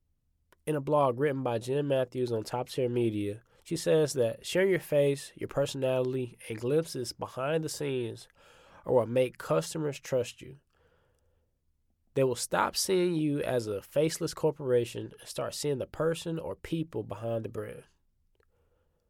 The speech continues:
So to all the entrepreneurs out there, you know, stop being camera shy. There's so many easy content opportunities that you may not know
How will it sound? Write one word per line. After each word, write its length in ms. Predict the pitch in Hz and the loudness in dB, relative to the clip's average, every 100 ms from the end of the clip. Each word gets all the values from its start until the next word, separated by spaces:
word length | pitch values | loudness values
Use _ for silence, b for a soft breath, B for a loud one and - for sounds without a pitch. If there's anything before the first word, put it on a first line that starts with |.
| _ _ _ _ _ _ _ _ _ _ _ | _ _ _ _ _ _ _ _ _ _ _
So 180 | - 151 | -4 -2
to 120 | - | -2
all 160 | - 175 | 2 2
the 80 | 196 | 4
entrepreneurs 560 | 190 185 147 143 135 | -2 -2 -2 0 2
out 220 | 127 120 | 2 0
there, 320 | 123 127 120 117 _ _ | 2 4 4 0 _ _
you 60 | - | -6
know, 80 | 120 | -6
stop 320 | - 127 131 | 0 0 2
being 140 | 131 | -2
camera 280 | - 127 110 | 0 -2 -2
shy. 300 | - 113 117 113 _ _ _ _ _ _ _ _ - | -8 -8 -10 -14 _ _ _ _ _ _ _ _ -12
There's 160 | - 123 | -8 -2
so 160 | 170 180 | 0 2
many 240 | 170 - | 0 -2
easy 420 | - 147 151 135 | -6 -2 -2 -2
content 480 | 120 - 120 117 110 | -4 0 -2 -2 -2
opportunities 840 | 110 120 - 127 120 117 120 117 - b b b b b | -2 -4 -2 0 0 0 -6 -8 -16 b b b b b
that 160 | 107 | -6
you 160 | 107 170 | -2 -2
may 220 | 160 156 | 0 0
not 240 | 160 151 | 0 0
know 420 | 151 151 151 151 | -2 0 0 0